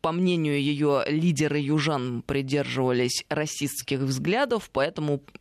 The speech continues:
присутствие их памятника в здании парламента неуместно. Э, заявление это прозвучало на фоне все неугасающих протестов. Охватили они практически всю страну в последние недели.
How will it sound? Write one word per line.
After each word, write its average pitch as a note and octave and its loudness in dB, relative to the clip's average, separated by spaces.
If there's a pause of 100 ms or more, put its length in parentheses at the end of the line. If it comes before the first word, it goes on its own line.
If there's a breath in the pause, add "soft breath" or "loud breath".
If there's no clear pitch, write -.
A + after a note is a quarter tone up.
(140)
присутствие D3 -2
их - -8
памятника G3 -2
в C3 -4
здании B2+ 0
парламента E3 -2
неуместно. C#3+ 2 (540 loud breath)
Э, - -2
заявление E3 0
это C#3 -6
прозвучало D3+ 0
на C3 0
фоне B2 0
все C3+ 0 (100)
неугасающих E3 0
протестов. - -4
Охватили C3+ 0
они B2+ 2
практически B2 -4
всю B2+ -4
страну A#2+ -2
в A#2 -8
последние D#3+ 0
недели. E3+ 2